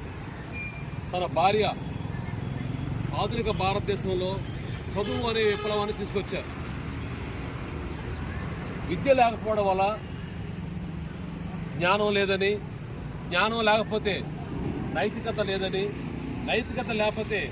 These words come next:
మన మధ్య ఐకమత్యం లేదని, ఈ ఐకమత్యం లేకపోవడం వల్ల మన మధ్య శక్తి లేదనే ఉద్దేశంతో, ఆ శక్తి లేకపోవడం వల్లే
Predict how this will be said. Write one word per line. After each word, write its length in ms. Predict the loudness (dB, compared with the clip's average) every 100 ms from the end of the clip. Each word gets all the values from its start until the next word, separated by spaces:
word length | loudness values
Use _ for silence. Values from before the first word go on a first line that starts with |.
| -2
మన 120 | -2
మధ్య 280 | 0 2 2
ఐకమత్యం 520 | 2 0 -2 0 0
లేదని, 320 | 0 -2 -2 -2 -4 -8 -8 -8 0
ఈ 40 | 0
ఐకమత్యం 480 | 2 0 -2 0
లేకపోవడం 440 | 2 2 0 0 2
వల్ల 160 | 2 0
మన 140 | 0
మధ్య 280 | -2 -2 -4
శక్తి 380 | -2 -2 -2 0
లేదనే 320 | 2 2 0
ఉద్దేశంతో, 600 | 0 -2 -2 0 0 0 -4 -6 0 0 4 4 6
ఆ 80 | 6
శక్తి 340 | 4 0 2
లేకపోవడం 580 | 2 2 2 2 2 4
వల్లే 260 | 4 4